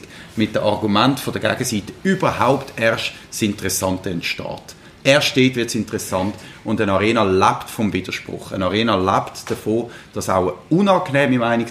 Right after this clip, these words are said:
reinkommt, die man vielleicht nicht gerade hören will. Nein, ich habe nichts mehr, äh, was ich jetzt noch machen muss. Ich bin recht mit dem Kopf am Zerbrechen, ob wir in der letzten Sendung irgendetwas, irgendetwas Besonderes machen. Ähm,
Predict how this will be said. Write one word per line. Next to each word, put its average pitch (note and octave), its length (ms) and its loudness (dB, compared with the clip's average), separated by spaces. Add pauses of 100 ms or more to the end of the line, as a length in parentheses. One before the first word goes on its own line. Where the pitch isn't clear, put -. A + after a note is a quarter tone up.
reinkommt, G#2+ 480 -4 (340)
die G2 100 -2
man G2+ 120 2
vielleicht F#2+ 300 -4
nicht F2 120 -6
gerade F2+ 160 -6
hören - 380 -10
will. - 0 - (460)
Nein, B2+ 400 4
ich D#3+ 100 -2
habe B2 160 4
nichts E3 220 0
mehr, D#3 320 0
äh, B2+ 200 2
was B2+ 120 2
ich B2 100 0
jetzt C3 200 -2
noch B2 60 2
machen A#2 220 0
muss. A#2 280 2 (360)
Ich - 140 -4
bin A2 300 2
recht C3+ 340 -2
mit D3 120 4
dem B2+ 80 -2
Kopf B2+ 240 2
am A2+ 140 -2
Zerbrechen, A2+ 580 0
ob G#2+ 80 -2
wir G#2 120 0
in F#2+ 100 2
der G2 80 -2
letzten B2 360 -2
Sendung B2+ 420 2
irgendetwas, A2+ 760 0 (1080)
irgendetwas A#2+ 420 2
Besonderes G#3 640 0
machen. F#3+ 320 2 (720)
Ähm, A#2 380 4